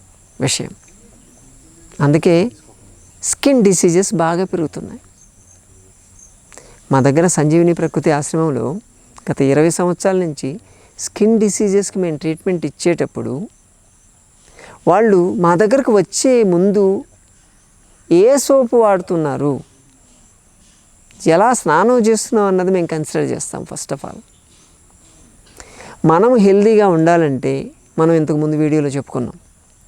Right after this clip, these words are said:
హెల్దీగా ఉండాలంటే పొద్దున్నే మోషన్ ఫ్రీ వెళ్తున్నామా లేదా,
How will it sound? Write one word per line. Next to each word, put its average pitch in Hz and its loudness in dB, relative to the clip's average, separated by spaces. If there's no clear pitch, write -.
హెల్దీగా 165 2
ఉండాలంటే 151 -2
పొద్దున్నే 190 2
మోషన్ 180 0
ఫ్రీ 180 0
వెళ్తున్నామా 156 -2
లేదా, 135 -4